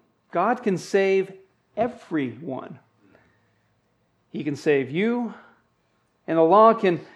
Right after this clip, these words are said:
can, can describe salvation, but it cannot tell of salvation. The law has never experienced salvation. Only people do. Only people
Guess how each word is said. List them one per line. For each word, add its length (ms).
can, 300
can 120
describe 460
salvation, 560
but 160
it 160
cannot 560
tell 540
of 360
salvation. 760
The 80
law 260
has 240
never 340
experienced 540
salvation. 680
Only 340
people 680
do. 320
Only 300
people 680